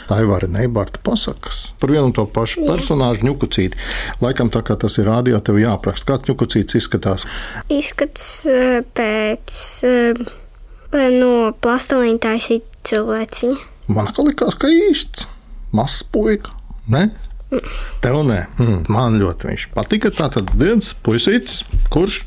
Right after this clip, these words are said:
Speaker 1: dara visu, ko dara. Man ļoti interesē, kuru gabalu tu esi izvēlējusies palasīt. Tas ir no tās pasakas par vistām?
Speaker 2: Es izvēlējos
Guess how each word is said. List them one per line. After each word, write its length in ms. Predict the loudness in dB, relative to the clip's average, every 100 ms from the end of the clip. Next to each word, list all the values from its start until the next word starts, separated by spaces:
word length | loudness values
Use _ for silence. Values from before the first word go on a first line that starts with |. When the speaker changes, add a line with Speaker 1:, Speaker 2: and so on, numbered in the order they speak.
| -2
Speaker 1:
dara 240 | 2 2
visu, 240 | 2 0 0
ko 80 | -2
dara. 200 | -2 -4 -6 -4 -4 0
Man 180 | 2 4
ļoti 400 | 4 4 2 2
interesē, 540 | 4 4 2 0 -2
kuru 320 | 0 2 4 4
gabalu 460 | 4 4 2 2
tu 80 | 2
esi 220 | 2 2
izvēlējusies 720 | 4 4 4 4 2 2 2 0
palasīt. 580 | 0 2 2 0 0
Tas 160 | 0 2
ir 60 | 4
no 160 | 4
tās 220 | 2 0 0
pasakas 400 | -2 -2 -4 -6
par 160 | -2
vistām? 480 | 0 0 2 2 2 0 -10 -20 -18
Speaker 2:
Es 340 | -4 -2 0
izvēlējos 800 | 0 2 2 2 0 0 0 -2